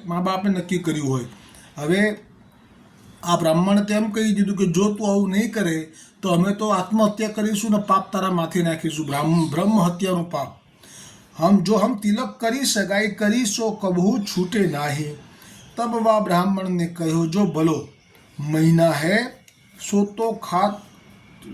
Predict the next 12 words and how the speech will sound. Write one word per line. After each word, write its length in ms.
મહિના 420
હે 260
સો 280
તા 260
બખત 380
કી 100
દેખી, 460
દિખેગી, 580
એ 140
વખતે 320
જોઈ 260
જશે. 360